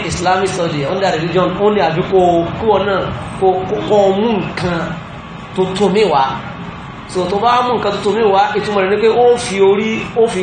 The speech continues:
gbá òfin Ọlọ́run ọba kan, ó wó òfin Ọlọ́run ọba kan lulẹ̀.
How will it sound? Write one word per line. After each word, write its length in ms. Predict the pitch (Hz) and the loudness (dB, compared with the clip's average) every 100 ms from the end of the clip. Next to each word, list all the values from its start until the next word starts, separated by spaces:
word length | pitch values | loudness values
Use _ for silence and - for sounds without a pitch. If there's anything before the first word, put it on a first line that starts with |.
| 185 | -2
gbá 220 | - 196 | 0 0
òfin 340 | 202 - 170 | 0 0 -2
Ọlọ́run 240 | 170 185 156 | 0 0 0
ọba 160 | 156 135 | 0 0
kan, 200 | 147 143 139 - - - - | -2 -4 -6 -10 -14 -14 -2
ó 120 | 208 233 233 | 4 4 4
wó 140 | 180 220 | 2 2
òfin 240 | 196 185 | 2 2
Ọlọ́run 220 | 190 202 175 | 2 4 2
ọba 140 | 170 | 2
kan 180 | 160 165 | 0 -2
lulẹ̀. 280 | 165 151 131 | -2 -2 -4